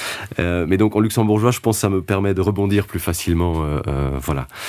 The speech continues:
Et ça, et, et peut-être gagner du temps en, en apprenant, euh, du texte. Mais, euh, mais sinon, je trouve ça très, euh,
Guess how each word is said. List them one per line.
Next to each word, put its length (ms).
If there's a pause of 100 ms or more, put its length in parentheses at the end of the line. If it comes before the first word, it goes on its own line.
(360)
Et 160
ça, 300
et, 280
et 60
peut-être 260
gagner 260
du 100
temps 280
en, 480
en 60
apprenant, 640
euh, 220
du 120
texte. 380
Mais, 300
euh, 400 (680)
mais 100
sinon, 260
je 80
trouve 140
ça 120
très, 220
euh, 580